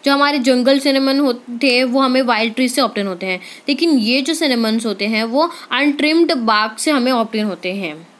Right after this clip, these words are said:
ये जो pieces होते हैं cinnamon chips, means chips के form में होते हैं, pieces के form में होते हैं, तो ये हमें कहाँ से obtain होते हैं? जो हमारा untrimmed bark होता है उससे obtain होते हैं।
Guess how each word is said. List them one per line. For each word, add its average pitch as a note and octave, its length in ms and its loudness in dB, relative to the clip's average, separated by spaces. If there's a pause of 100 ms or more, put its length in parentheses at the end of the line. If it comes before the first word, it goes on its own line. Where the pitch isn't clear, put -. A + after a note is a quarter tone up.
(640)
ये B3+ 80 2
जो C#4+ 120 0
pieces D4 440 0
होते A3+ 200 0
हैं A3 220 0
cinnamon A#3 380 0
chips, A#3+ 400 -4 (240)
means E4 360 0
chips C#4+ 240 -2
के D#4+ 120 -2
form B3 240 0
में B3+ 100 0
होते A#3+ 200 -2
हैं, B3+ 120 0
pieces C4+ 360 0
के D#4 80 -2
form A#3+ 260 -2
में G#3 120 -2
होते F#3+ 300 -6
हैं, A3 220 -2
तो - 380 -4
ये C#4 120 4
हमें D#4+ 260 2
कहाँ D4+ 220 2
से D4 120 0
obtain D4 280 2
होते C#4 200 0
हैं? D4+ 220 0 (240)
जो D4 100 4
हमारा C#4+ 320 2
untrimmed D4 580 2
bark A#3 340 2
होता G3+ 340 -2
है G#3 180 -2
उससे D4 300 -4
obtain G#3+ 340 -2
होते F3+ 280 -4
हैं। D#3+ 320 -10